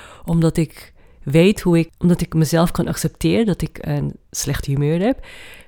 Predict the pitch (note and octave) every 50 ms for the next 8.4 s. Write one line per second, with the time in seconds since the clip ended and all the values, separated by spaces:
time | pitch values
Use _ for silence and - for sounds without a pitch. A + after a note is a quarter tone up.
0 | - - - - C#3+ - - - D3+ D3+ D#3 - - - D#3 D3 D3+ C3 A#2+ -
1 | D3 D3 D#3 F#3 - - G3 F#3+ F3+ F3+ F#3 F#3 F#3 F#3+ F#3+ E3+ D#3 D#3 E3+ E3
2 | - - - - _ - - D3+ D3 F3 E3+ - F3 F3+ F#3+ - - D#3+ - D3
3 | D3 D3+ C#3 C3+ C3+ C#3 C#3 E3 G#3 - - - B3+ D4+ D#4 - - _ _ _
4 | _ _ _ - - F#3 D3 D3 D#3 D3+ - - E3+ E3 F3 E3+ E3+ D#3 D3+ D3+
5 | D3 D3+ D#3+ - - - - - - _ - - C#3+ - - D3+ D3 C#3+ C#3+ -
6 | C#3+ - - C#3 - C#3+ C#3+ - - - - - - E3 D3 D3 C#3 C#3+ C#3 C#3+
7 | C#3+ C#3 C#3+ D3+ D3 - D#2+ - - - - - - C#3+ C#3+ C#3 C3+ C#3 C#3 A#2+
8 | - - C#3+ D3 D#3+ - -